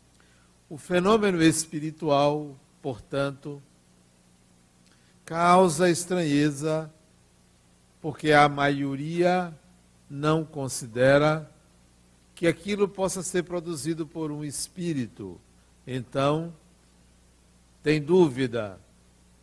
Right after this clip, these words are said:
descrê, não encontra uma explicação dentro da sua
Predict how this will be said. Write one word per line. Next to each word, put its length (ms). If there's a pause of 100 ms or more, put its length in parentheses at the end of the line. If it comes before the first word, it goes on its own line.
(220)
descrê, 920 (1800)
não 240
encontra 840 (340)
uma 320
explicação 1160 (420)
dentro 520
da 180
sua 420